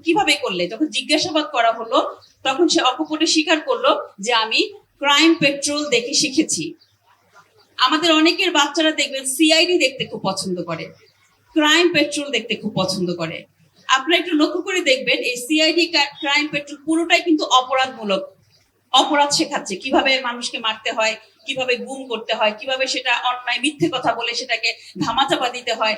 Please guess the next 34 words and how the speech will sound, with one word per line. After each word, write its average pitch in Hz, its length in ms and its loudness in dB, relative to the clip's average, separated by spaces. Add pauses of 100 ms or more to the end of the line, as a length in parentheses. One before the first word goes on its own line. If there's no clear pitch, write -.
(280)
এগুলোই 320 360 4
শেখাচ্ছে। 214 640 -4 (240)
তো 311 120 -8
এগুলো 349 320 2
দেখে 392 260 0
দেখে 339 180 -2
কিন্তু 311 220 -4
আমাদের 233 300 -2
বাচ্চারা 214 380 0
সেটা - 380 -4 (220)
শিখছে, - 560 -2 (840)
এটা 208 160 0
একটা 220 180 0
ঘটনা। 233 380 -4 (500)
তারপর 254 400 4
পাবনাতে 302 500 2
রিসেন্ট 302 320 -4
একটা 285 200 -4
ঘটনা 269 380 -2
ঘটেছে 254 360 -2
আপনার, 247 320 0 (380)
আহ, 190 420 0
বড় 269 340 4
একটা 349 160 -4
ব্রিজ 277 560 0
থেকে 254 320 0 (240)
সে 233 400 0
লাফিয়ে 302 400 2
পড়েছে, 226 340 -4
বাচ্চাটার 254 420 0
বয়স 233 320 -4
হচ্ছে - 180 -6
ষোলো 302 300 2
বছর, 202 380 0